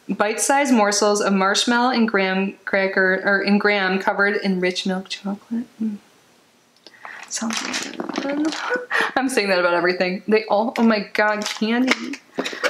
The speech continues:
So I think you can customize how much you get in your box. You can just buy certain candies,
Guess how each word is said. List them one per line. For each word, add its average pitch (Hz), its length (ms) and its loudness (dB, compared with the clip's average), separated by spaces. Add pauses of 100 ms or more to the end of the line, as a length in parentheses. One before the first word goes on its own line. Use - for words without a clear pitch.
(320)
So - 140 -4
I 226 40 -4
think 330 380 -2
you 539 120 -2
can 208 140 0
customize 247 400 0
how 220 100 0
much 214 200 -2
you 165 160 -8
get 190 180 2
in 254 80 -2
your 277 100 4
box. 277 400 2
You 220 60 0
can 214 100 4
just 202 180 2
buy 196 280 2
certain 240 320 0
candies, 254 840 2